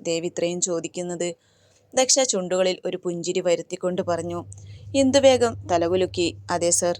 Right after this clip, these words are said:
ഞാൻ തന്നെയാ അബദ്ധത്തിൽ വീണത്." അവളുടെ ശബ്ദം ഇടറിപ്പോയെങ്കിലും അവൾ പുഞ്ചിരിക്കാൻ ശ്രമിച്ചു. ആ പുഞ്ചിരി പക്ഷെ ദേവിൻ്റെ കണ്ണുകളെ വഞ്ചിച്ചില്ല. അവൻ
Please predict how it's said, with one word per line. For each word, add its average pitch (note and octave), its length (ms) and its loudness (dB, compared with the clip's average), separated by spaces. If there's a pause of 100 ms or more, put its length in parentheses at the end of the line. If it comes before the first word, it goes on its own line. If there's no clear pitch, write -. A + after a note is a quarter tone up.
(360)
ഞാൻ B3+ 180 4
തന്നെയാ F#3 500 2
അബദ്ധത്തിൽ F3+ 520 -2
വീണത്." E3+ 420 0 (460)
അവളുടെ B3+ 300 4
ശബ്ദം F3+ 400 0 (100)
ഇടറിപ്പോയെങ്കിലും F3+ 960 0
അവൾ F3 220 -6 (120)
പുഞ്ചിരിക്കാൻ F3 640 -4
ശ്രമിച്ചു. F3 460 -2 (1400)
ആ B3+ 140 0
പുഞ്ചിരി B3+ 340 2
പക്ഷെ A#3+ 300 4
ദേവിൻ്റെ F3 440 2
കണ്ണുകളെ F3+ 540 2
വഞ്ചിച്ചില്ല. E3 600 -2 (260)
അവൻ E3 200 -6